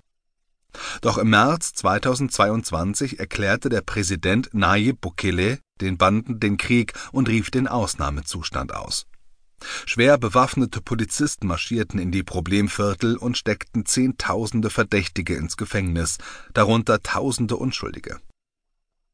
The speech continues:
Bukele lässt Journalisten ausspionieren, schickt Soldaten ins Parlament und feuert unliebsame Richter.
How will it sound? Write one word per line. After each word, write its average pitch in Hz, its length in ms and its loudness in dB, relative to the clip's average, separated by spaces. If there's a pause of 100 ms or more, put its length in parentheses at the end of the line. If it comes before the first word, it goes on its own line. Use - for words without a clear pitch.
(180)
Bukele 120 720 2
lässt - 380 2
Journalisten 123 640 2
ausspionieren, 90 920 0 (280)
schickt - 280 -2
Soldaten 117 560 4
ins 98 180 -2
Parlament 101 580 2
und 120 220 -2
feuert 113 440 0
unliebsame 117 720 0
Richter. - 400 -8